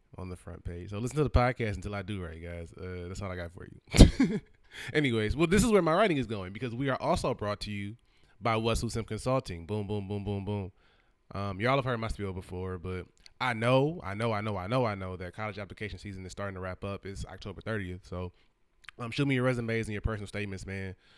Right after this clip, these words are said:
Um, just if you wanna have another set of eyes checking them out. I am doing undergraduate personal statements for free. So if you have, like, a cousin or a little brother, a little sister, or niece, or if you happen to be seventeen years old applying to college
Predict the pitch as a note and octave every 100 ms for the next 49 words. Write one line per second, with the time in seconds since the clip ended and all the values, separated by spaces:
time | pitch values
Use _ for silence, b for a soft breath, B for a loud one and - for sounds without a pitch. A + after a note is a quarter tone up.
0 | b b A2+ A2+ C3 B2 A#2 A#2 G2+ A2
1 | F#2 G2+ G#2 G2+ G2 - G#2 F#2 G2+ G2+
2 | - G2+ F#2+ G2+ A2+ - B B B -
3 | B2 B2+ A#2+ G2 A2 B2 A#2+ A2 G2+ F#2+
4 | - G#2 A#2 A2 F#2+ G2+ F#2+ F#2+ E2 G2+
5 | F#2+ F#2 F#2+ F#2+ F2+ D#2+ - F#2+ E2 -
6 | G2+ F2+ - - G#2+ F#2+ F2 - b b
7 | b - A2 C3 A#2 A2+ A2 G#2+ F#2 F#2+
8 | F#2+ - G#2+ G2 G2+ G2 G2 E2+ - G2+
9 | G2 F#2 F#2+ F2+ F#2+ G2+ F2 G2 G2 F#2+
10 | F#2 F#2 E2+ G2+ - F#2 F#2 F2 F2 F#2+
11 | - E3+ F3+ D#3 D#3+ A2+ F3 C4 G3+ C#3+
12 | B2+ A#2+ A#2+ A2+ A2+ A2 A#2 G#2+ G#2 A#2+
13 | G#2 G#2+ G2+ F2+ A#2 B2+ G#2 -